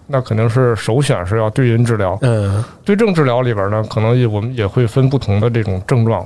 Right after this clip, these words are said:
Speaker 1: 比如像瘙痒，可能它就会引起这个瘙痒和这个再损伤的循环，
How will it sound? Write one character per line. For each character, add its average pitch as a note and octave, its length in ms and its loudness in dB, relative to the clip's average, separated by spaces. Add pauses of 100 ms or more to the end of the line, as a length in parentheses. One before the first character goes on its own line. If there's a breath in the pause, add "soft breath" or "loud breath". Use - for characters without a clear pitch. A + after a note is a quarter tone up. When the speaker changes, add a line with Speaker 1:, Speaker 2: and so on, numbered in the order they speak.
(160)
Speaker 1:
比 G2+ 60 -6
如 A2 80 0
像 A#2+ 160 2
瘙 D#3 300 0
痒， A2 120 -2 (300)
可 F#2+ 80 -4
能 G2+ 80 0
它 B2 460 -2
就 A#2+ 180 -2
会 A#2 140 2
引 G#2+ 160 2
起 A#2 140 -2
这 G2+ 120 0
个 G2+ 80 2
瘙 B2 260 0
痒 F#2+ 240 -2
和 G2+ 160 -2
这 G#2+ 120 0
个 A2 120 2
再 B2+ 220 -2
损 A2 180 -4
伤 A#2 160 0
的 B2 80 2
循 B2 220 0
环， A2+ 240 0